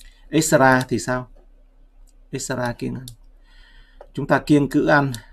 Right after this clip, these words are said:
và cầu xin Ngài điều ấy, Ngài bèn nhậm lời chúng ta. Kiêng ăn nhé. Và cầu xin Chúa. Chúng ta là những người mà Esra Chúa gọi mà để, để đi về xây thành Jerusalem ấy. Còn E C T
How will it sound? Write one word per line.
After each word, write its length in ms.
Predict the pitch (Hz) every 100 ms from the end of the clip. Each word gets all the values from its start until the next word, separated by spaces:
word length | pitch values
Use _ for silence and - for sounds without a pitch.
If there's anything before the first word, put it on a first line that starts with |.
| - - - _ - _
và 160 | - 117
cầu 300 | - 120 113
xin 340 | - 139 135
Ngài 160 | 123 107
điều 200 | 107 110
ấy, 320 | 113 117 156 127 -
Ngài 140 | 117
bèn 300 | 110 107 104
nhậm 200 | 117 120
lời 240 | 113 107 104
chúng 180 | - 120
ta. 180 | 120 113 _ - _ - _ _ _ -
Kiêng 180 | 143
ăn 200 | 147 135
nhé. 140 | 135 139 _ _ _ _ _ - - -
Và 160 | -
cầu 300 | - 127 117
xin 260 | 107 135 131
Chúa. 280 | - 135 143 - - _ _ _ _ _ _ _ _ _ _ _ _ _ _ _ _ _ - - -
Chúng 180 | 156 -
ta 200 | 135 120
là 120 | 123
những 220 | 120 135
người 220 | 147 120
mà 340 | 113 110 110 113 - - -
Esra 360 | 131 143 127
Chúa 200 | 120 127
gọi 260 | 139 135 123
mà 140 | 110
để, 280 | 117 123 123
để 200 | 127 117
đi 260 | 107 131 131
về 240 | 123 113 101
xây 220 | - 120
thành 160 | 117 104
Jerusalem 600 | 113 120 131 123 123 127
ấy. 80 | - _ _ _ _ _ - - _ _
Còn 240 | - 110 -
E 120 | 127
C 220 | 135
T 40 | 131